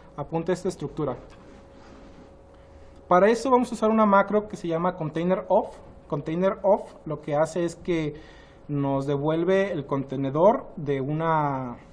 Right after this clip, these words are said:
mm, de un, eh, miembro de una estru-, de una estructura. Por ejemplo,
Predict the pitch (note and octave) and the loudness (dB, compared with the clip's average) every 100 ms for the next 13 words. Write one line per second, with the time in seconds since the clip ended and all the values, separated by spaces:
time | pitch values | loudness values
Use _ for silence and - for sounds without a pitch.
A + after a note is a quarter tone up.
0 | - - F#3 D3 C#3+ C#3 C3 C3 - - | -20 -16 -8 -6 -4 -6 -8 -10 -16 -20
1 | - F#3 F3+ C#3+ C#3 D#3 E3 E3 E3+ E3 | -20 -16 -4 -2 0 -2 -2 -4 -4 -6
2 | D3+ D#3 - - - D3 C3+ B2+ B2+ B2 | -8 -10 -16 -20 -16 -10 -8 -8 -8 -8
3 | B2+ C3+ E3+ F3 F3+ D#3+ E3 E3 D3 E3 | -6 -2 0 2 2 2 -4 -6 -10 -8
4 | C#3+ C#3 C#3 C3+ D#3+ - D#3 G3+ G3 F3+ | -6 -6 -6 -4 -6 -6 -4 2 2 0
5 | - - - C#3 C#3 F#3+ F3+ C#3+ | -12 -16 -8 -4 2 2 2 -4